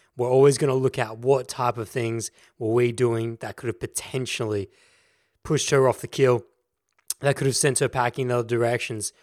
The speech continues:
What type of actions were we coming up with? Were we coming from that place of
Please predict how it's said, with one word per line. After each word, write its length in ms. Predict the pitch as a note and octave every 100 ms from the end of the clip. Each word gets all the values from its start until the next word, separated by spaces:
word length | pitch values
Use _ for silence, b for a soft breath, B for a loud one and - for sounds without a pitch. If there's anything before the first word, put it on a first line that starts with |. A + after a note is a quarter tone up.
| b b b -
What 200 | C3+ C3+
type 160 | C3+
of 100 | A#2+
actions 400 | B2 B2+ B2+ C#3
were 80 | A#2+
we 140 | B2 B2
coming 280 | B2+ B2
up 180 | A#2 A#2+
with? 260 | B2 A2+ - _ _ _ -
Were 180 | C#3 C#3+
we 120 | C3+
coming 260 | D3 C#3
from 160 | C#3+ C3+
that 180 | B2 -
place 340 | A#2 B2 -
of 300 | A#2+ G#2 F#2